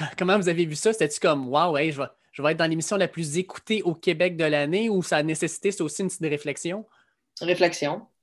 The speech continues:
Speaker 2: Euh,
Speaker 1: Ouais.
Speaker 2: euh, c'était sûr que c'était, tu sais, j-, on a eu cette, on a eu un peu les deux. On s'est dit, « Wow, c'est quand même le fun. » Tu sais, le Bye Bye, c'est l'émission la plus écoutée. Mais de réflexion, on a, on a écouté, on a regardé, on a travaillé avec l'équipe. L'équipe a fait un super travail de nous présenter le,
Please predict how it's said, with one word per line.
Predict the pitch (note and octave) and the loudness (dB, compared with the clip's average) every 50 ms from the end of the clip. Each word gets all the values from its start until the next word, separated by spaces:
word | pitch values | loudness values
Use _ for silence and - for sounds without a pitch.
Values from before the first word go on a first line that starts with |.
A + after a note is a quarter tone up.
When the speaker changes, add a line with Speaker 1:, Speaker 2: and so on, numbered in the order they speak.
| _ - - | _ 0 4
Speaker 2:
Euh, | E3+ E3 | 4 4
Speaker 1:
Ouais. | D#3 D#3 D3+ D3 - _ _ _ _ _ _ _ _ _ _ _ _ - | 4 4 0 -4 -8 _ _ _ _ _ _ _ _ _ _ _ _ -2
Speaker 2:
euh, | D#3+ D#3+ D#3+ D3+ C#3+ B2+ - | 2 4 4 4 4 0 -2
c'était | - - D#3+ | -4 -4 -2
sûr | D#3 - F#3+ | 0 0 0
que | G3 | 0
c'était, | F#3+ - E3+ D#3+ D3+ | 2 2 2 2 2
tu | C#3+ B2 - | 0 -4 -8
sais, | - - E3+ F3 F3 | -4 0 0 0 0
j-, | - - - D#3 - | -2 -8 -8 -6 -4
on | - - | -2 0
a | E3 E3+ | 0 0
eu | |
cette, | E3+ E3+ F3 - - - | 0 0 -2 -2 -4 -6
on | - F3 | -2 0
a | F#3 A3 | 4 4
eu | B3+ | 6
un | C4+ B3+ | 6 4
peu | B3+ C#4 | 4 4
les | B3+ A3 | 2 4
deux. | F3 F3+ A3 | 4 4 4
On | B3 A3 | 2 2
s'est | G#3 | 2
dit, « | G3+ A3+ | 4 4
Wow, | C4 C4+ | 4 4
c'est | - - | 4 2
quand | F#3+ | 0
même | F#3+ G#3 | 0 0
le | F#3+ F3 | 0 -2
fun. » | - D#3 D#3+ | -2 -2 -4
Tu | G3 G#3 | -4 -6
sais, | - | -8
le | G#3 F#3+ | -4 0
Bye | F3 E3+ E3+ | 0 2 2
Bye, | E3+ E3+ F3+ | 2 2 0
c'est | F3+ - - D3+ D3+ - _ _ _ _ _ _ _ | 0 -2 -4 -6 -6 -8 _ _ _ _ _ _ _
l'émission | - D3+ D3+ F3 F3 | -6 -4 -2 0 0
la | E3 D#3+ | 0 0
plus | D#3+ D#3+ D#3 | 0 -2 -2
écoutée. | D#3 D#3 - - - D#3 D#3+ F#3+ - - - _ _ - - _ _ - | -4 -4 -6 -6 -6 -6 -6 -6 -8 -12 -18 _ _ -20 -20 _ _ -2
Mais | E3+ E3+ E3 E3 E3 D#3+ D3+ | 0 2 4 4 4 2 2
de | D#3 D#3 | 0 0
réflexion, | F3 F#3 F#3 A3+ G#3+ G#3+ - - F#3 F3+ G#3+ | 2 2 2 2 0 0 0 0 2 2 2
on | A#3 A3+ F#3 | 2 0 0
a, | E3 D#3 D3 - | 2 2 2 0
on | - D#3+ D#3 D#3+ | 0 -2 -2 -2
a | E3 D#3 | -2 -2
écouté, | D#3 D#3 D#3 - - - - - | -4 -4 -6 -12 -12 -8 -6 -4
on | - E3 | -2 -2
a | D#3+ | -2
regardé, | D#3+ D#3+ E3 D#3+ D#3+ D#3+ F3 F#3 | -2 0 0 -2 0 0 2 2
on | F#3+ F3+ | 2 2
a | E3+ | 0
travaillé | - - E3 D#3+ F3 F3 | 0 0 2 4 4 4
avec | E3+ E3+ | 4 2
l'équipe. | D#3+ E3 - G3+ - | -2 -2 -2 -2 -2
L'équipe | F3+ E3+ - E3+ F3 | -2 -2 -2 -2 -2
a | |
fait | E3+ E3+ | -2 -2
un | E3 | -2
super | - - - F3+ F3+ | 0 2 2 2 2
travail | - F3 D#3+ D#3+ E3 E3 E3+ F3 F3 - _ _ _ _ _ _ _ | 2 0 2 2 4 2 2 2 -2 -4 _ _ _ _ _ _ _
de | - D#3+ E3 | -6 -4 -4
nous | E3 D#3 | -4 -4
présenter | D#3 - E3 E3 D#3+ D#3 D#3+ - F3 E3+ | -4 -2 -2 0 0 0 0 0 0 2
le, | D#3 | 0